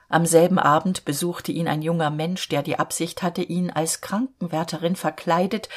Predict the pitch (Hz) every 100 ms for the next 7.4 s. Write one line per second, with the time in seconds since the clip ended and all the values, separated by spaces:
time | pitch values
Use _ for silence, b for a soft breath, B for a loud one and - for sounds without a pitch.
0 | B B 185 180 - 190 - 190 190 208
1 | 226 - 175 160 - 175 170 170 - 214
2 | 202 - 165 165 185 190 170 175 185 208
3 | - 147 156 - 175 - 185 190 B B
4 | B - 165 - 151 151 151 143 - 160
5 | 165 185 180 139 147 143 143 143 - 170
6 | 156 147 - 170 139 151 - 160 165 165
7 | - 175 - 175